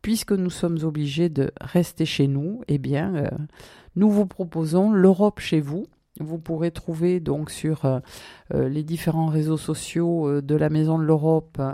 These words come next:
un premier jeu de mots fléché sur les capitales européennes et tous les jours, donc, il y aura un jeu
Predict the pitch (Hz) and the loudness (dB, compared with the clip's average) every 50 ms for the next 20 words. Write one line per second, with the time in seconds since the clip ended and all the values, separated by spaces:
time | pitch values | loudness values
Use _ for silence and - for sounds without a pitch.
0 | - - - 151 156 147 - - - 170 160 160 160 160 160 160 156 151 147 - | -6 -4 -4 -2 -2 -4 -6 -2 0 0 0 2 0 2 2 2 0 0 -2 -8
1 | - - _ _ _ - 147 147 139 151 196 214 220 190 175 196 180 180 175 170 | -16 -20 _ _ _ -4 -2 -2 2 6 8 8 8 8 6 6 6 6 4 4
2 | 170 - - - - - 156 151 156 - - - - 170 170 - - - 156 143 | 4 2 -2 -8 -8 -2 0 2 2 0 -2 -2 0 0 -2 -2 -4 -4 -4 -4
3 | 139 - 156 147 - - _ - 147 143 135 139 143 131 135 127 - 127 123 123 | -4 -6 -8 -10 -10 -12 _ -6 -6 -6 -4 -4 -2 -2 -2 -2 -2 -2 -2 0
4 | 123 143 170 190 202 208 - - - _ - 156 170 175 - _ _ - 180 170 | 0 0 0 -2 -4 -6 -6 -10 -8 _ -2 0 0 -2 -4 _ _ -8 -6 -2
5 | 156 147 127 127 131 135 139 170 185 175 131 143 135 143 175 - - - 151 135 | -2 -2 -2 -4 -4 -4 -4 -2 -2 -2 0 0 0 0 -2 -4 -6 -8 -6 -2
6 | 135 139 127 - - 135 135 151 185 214 - - - - - _ _ _ _ _ | -2 -2 -2 -2 -2 -2 -2 -2 -6 -8 -12 -20 -20 -20 -20 _ _ _ _ _
7 | - 160 165 165 156 139 135 151 143 143 143 160 185 196 196 - | 2 2 4 4 2 2 2 2 2 4 4 4 4 4 2 0